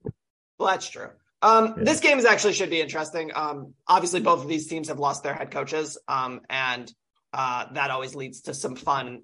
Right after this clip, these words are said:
Speaker 1: uh, outcomes because nobody knows what they're doing, and, and interim coaches get, uh, a lot of credit for things that are just sort of happening. Um,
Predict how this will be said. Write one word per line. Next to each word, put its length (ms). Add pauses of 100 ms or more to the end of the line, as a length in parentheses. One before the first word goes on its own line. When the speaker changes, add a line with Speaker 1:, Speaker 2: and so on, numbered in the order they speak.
Speaker 1:
uh, 220
outcomes 540
because 400
nobody 240
knows 180
what 100
they're 120
doing, 320
and, 320
and 200
interim 380
coaches 460
get, 320 (580)
uh, 320
a 60
lot 180
of 100
credit 320
for 120
things 340
that 180
are 60
just 200
sort 160
of 100
happening. 480 (400)
Um, 580